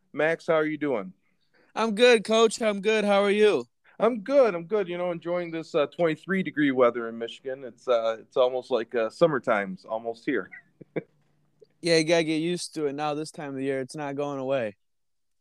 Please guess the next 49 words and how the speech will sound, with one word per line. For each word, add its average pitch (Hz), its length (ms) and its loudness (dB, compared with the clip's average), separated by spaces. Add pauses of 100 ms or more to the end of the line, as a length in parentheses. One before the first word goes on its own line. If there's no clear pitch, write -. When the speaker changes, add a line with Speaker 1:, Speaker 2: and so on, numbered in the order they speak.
(120)
Speaker 1:
No, 113 220 8
not 107 240 4
at 104 60 4
all. 104 240 -2
Not 101 180 0
at 98 60 -2
all. 98 240 0 (240)
So, 147 340 6
uh, 135 280 6 (200)
the 143 100 -4
first 254 320 -2
time 190 220 -4
I 175 80 -2
met 165 220 -6
Max, 156 260 -4
we 147 80 -8
were 147 60 -2
actually, 139 380 -12 (280)
like 135 140 -2
you 123 40 -16
talk 139 140 2
about, 123 160 2
we 123 120 -2
workshop 123 680 0
usually 120 300 -6
before 113 340 -2
we 107 160 -4
start 104 260 0
our, 95 240 -4 (120)
our 92 240 -4
interviews 117 480 -6
and 98 120 -12
stuff. 98 340 2 (500)
And 117 160 8
I 120 100 6
was 117 160 -2
saying 135 300 2
when 117 160 -2
I 147 260 2
met 139 300 -4
Max, 123 360 -2
he 143 120 -4
was 131 200 -4
probably 123 400 -4
seven 120 440 -2
or 117 140 0
eight 113 180 -4
years 113 260 -8
old. 113 400 2